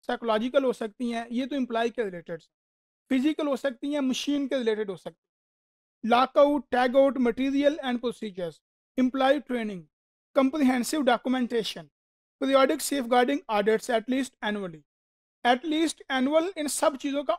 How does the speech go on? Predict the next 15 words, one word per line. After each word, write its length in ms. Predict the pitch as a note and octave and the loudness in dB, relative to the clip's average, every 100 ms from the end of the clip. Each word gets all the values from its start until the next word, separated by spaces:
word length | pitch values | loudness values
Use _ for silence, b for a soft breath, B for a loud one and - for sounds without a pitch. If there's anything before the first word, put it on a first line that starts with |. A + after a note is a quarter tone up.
| - | 0
ऑडिट 280 | A#3 A#3+ C4+ | 0 0 -2
होना 200 | A#3 A#3+ | -4 -6
चाहिए 360 | - G3 E3 D#3 _ _ _ - | -6 -6 -6 -14 _ _ _ -4
जिससे 320 | B3+ D#4+ E4+ | 0 0 2
हमें 180 | D4 D#4 C#4+ | 2 2 2
मालूम 320 | A#3+ C#4 C#4 | 2 0 0
हो 200 | A3 C#4 | 0 0
कि 120 | D4 | -2
ऑर्गेनाइजेशन 840 | D#4+ B3 B3+ C#4 B3 B3+ - D#4+ | 0 0 0 -2 -2 -4 -4 -4
की 140 | C4+ B3+ | -4 0
जो 80 | B3+ | 0
एक्टिविटीज़ 520 | A#3 C4 B3+ C#4 C#4 | 0 -6 -2 -2 0
हैं 80 | C#4 | -2
वो 80 | |
प्रॉपरली 520 | B3+ A#3 G#3+ C4+ C4+ | -2 -4 0 0 0